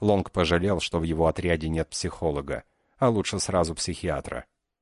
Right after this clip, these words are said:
Но, может быть, это даже хорошо? Нет, не отсутствие психолога, разумеется, а то, что Пендель... Нет, нет,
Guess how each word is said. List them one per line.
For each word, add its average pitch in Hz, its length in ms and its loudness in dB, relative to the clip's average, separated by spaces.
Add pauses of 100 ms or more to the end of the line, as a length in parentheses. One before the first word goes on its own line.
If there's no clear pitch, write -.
(440)
Но, 90 140 4
может 82 320 4
быть, 78 320 -4
это 87 160 0
даже 82 260 4
хорошо? 82 540 0 (560)
Нет, 101 280 6
не 92 80 2
отсутствие 90 480 0
психолога, 104 560 0
разумеется, 80 680 2
а 82 140 0
то, 101 140 -4
что 90 200 -2
Пендель... 85 480 2 (560)
Нет, 87 380 2
нет, 76 300 -2